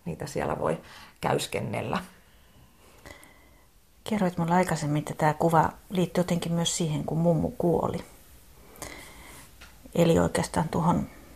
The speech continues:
Speaker 2: edelliseen asiaan, mistä puhuimme. Eli jollakin tavalla
Speaker 1: Mm.
Speaker 2: koit, että joku tärkeä ymmärtäjä oli poissa elämästäsi.
Speaker 1: Joo, tää varmaan jo molempiin, sekä isän että mummun kuolema, ja he kuoli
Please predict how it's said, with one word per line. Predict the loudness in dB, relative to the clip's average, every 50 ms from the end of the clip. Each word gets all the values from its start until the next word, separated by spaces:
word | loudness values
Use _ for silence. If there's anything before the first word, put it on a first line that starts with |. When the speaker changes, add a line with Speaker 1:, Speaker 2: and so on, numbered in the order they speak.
| -20 -20 -20 -20 -18 2 4
Speaker 2:
edelliseen | 6 6 6 4 4 2 0 0 0 0
asiaan, | -2 -2 -2 -2 -2 -2
mistä | -2 -2 -2 -4 -4
puhuimme. | -2 -2 -4 -2 -2 -4 -4 -4 -4 -2 -4 -4
Eli | -2 -2 -4 -6 -6 -8 -2
jollakin | 0 2 2 2 2 0 2
tavalla | 4 4 6 6 6 4 4 2 0
Speaker 1:
Mm. | 0 0 -2 0 2
Speaker 2:
koit, | 4 6 6 6 4 2
että | -4 -4 -2 -4 -2
joku | -2 -2 -2 -4 -4
tärkeä | 2 2 2 2 2 0 -2 0
ymmärtäjä | 0 0 0 0 -2 -4 -4 -6 -8 -8 -6 -6 -4
oli | -4 -6 -6 -8 -10 -12 -20 -20 -14 -10
poissa | -8 -6 -4 -4 -4 -4
elämästäsi. | -4 -2 0 -2 -2 -2 -6 -10 -10 -10 -12 -12 -12 -14 -16 -20 -20 -20 -20 -20 -20 -12 -4
Speaker 1:
Joo, | 0 2 4 4 4 2 -2 -10 -16 -2
tää | 2 4 4 4 2 -2 -12 -20 -20 _ 0
varmaan | 2 2 4 4 4 4 4
jo | 2 0 -2 -8 -10 -6 -6 -6 -6 -8 -10 -10
molempiin, | -4 2 6 6 8 6 6 4 2 2 4
sekä | 4 4 6 6
isän | 6 6 4 4 4 2
että | 2 2 2
mummun | 2 2 2 2 -2 0
kuolema, | 2 4 4 4 4 4 4 4
ja | 4
he | 4 4 4 2 2 -2 -12 -18 -20 -20 -6
kuoli | 0 4 6 6 6 4 0 -2